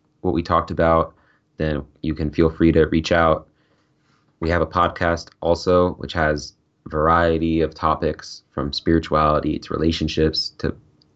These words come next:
productivity and health. And,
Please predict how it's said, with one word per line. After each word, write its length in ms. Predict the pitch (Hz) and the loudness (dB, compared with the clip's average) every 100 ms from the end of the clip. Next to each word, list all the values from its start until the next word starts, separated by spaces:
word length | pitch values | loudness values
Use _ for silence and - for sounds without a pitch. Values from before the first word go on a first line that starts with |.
| _ | _
productivity 840 | - 82 71 - 80 78 78 78 - | 0 0 0 0 0 4 4 2 0
and 100 | 76 | -2
health. 320 | 87 90 - _ _ _ _ _ _ _ _ | 2 0 -2 _ _ _ _ _ _ _ _
And, 560 | 85 85 80 78 73 | 0 2 2 0 -2